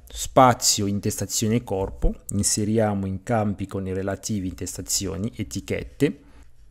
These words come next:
In corrispondenza di preferenze di trascinamento abbiamo orizzontale etichette sopra.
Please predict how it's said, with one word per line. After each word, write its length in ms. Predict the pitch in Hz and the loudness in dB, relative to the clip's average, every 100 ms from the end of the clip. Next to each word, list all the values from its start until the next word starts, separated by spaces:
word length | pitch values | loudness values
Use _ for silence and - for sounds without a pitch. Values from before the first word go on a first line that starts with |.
| - | -4
In 140 | 123 117 | 2 4
corrispondenza 800 | 127 123 - - 139 156 120 | 8 8 8 8 8 8 6
di 120 | 104 101 | 4 4
preferenze 600 | 117 123 135 151 196 160 | 6 6 8 6 8 6
di 100 | 117 | 6
trascinamento 840 | 120 - 120 120 127 131 107 101 | 6 4 4 6 6 6 4 0
abbiamo 580 | 92 110 113 104 95 98 | 0 4 6 4 0 0
orizzontale 800 | 104 95 107 104 - 117 107 95 | 0 2 0 2 4 4 4 2
etichette 520 | 92 - - 98 92 | -2 -4 -4 -2 2
sopra. 720 | - 92 90 - 160 220 | 0 0 -2 2 2 0